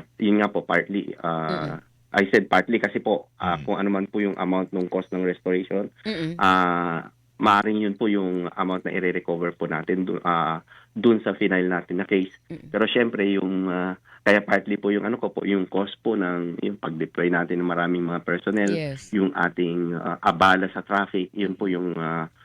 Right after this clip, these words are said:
Speaker 1: ah, talaga naman napakalaking perwisyo na hindi natin ma-, ma-,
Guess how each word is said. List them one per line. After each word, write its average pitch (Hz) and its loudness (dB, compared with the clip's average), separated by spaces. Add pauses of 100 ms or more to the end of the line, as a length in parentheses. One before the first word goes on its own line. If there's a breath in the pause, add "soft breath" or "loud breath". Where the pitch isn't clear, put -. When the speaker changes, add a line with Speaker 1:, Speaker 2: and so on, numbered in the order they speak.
(160 soft breath)
Speaker 1:
ah, 87 4
talaga 95 4
naman 92 2
napakalaking 92 -2
perwisyo 90 -2
na 90 -2
hindi 85 -2
natin 80 -2
ma-, 76 -4
ma-, 78 -4